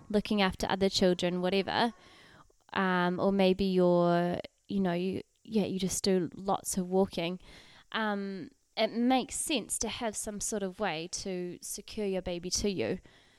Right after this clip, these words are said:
to keep them close, um, so you can feed them whenever they need, you know, on demand. If you listen to my breastfeeding podcast, I talk about that a bit,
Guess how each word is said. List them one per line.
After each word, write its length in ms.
to 80
keep 220
them 160
close, 680
um, 300
so 160
you 120
can 180
feed 480
them 600
whenever 880
they 140
need, 380
you 60
know, 160
on 220
demand. 440
If 120
you 60
listen 280
to 100
my 100
breastfeeding 560
podcast, 480
I 60
talk 260
about 260
that 120
a 60
bit, 240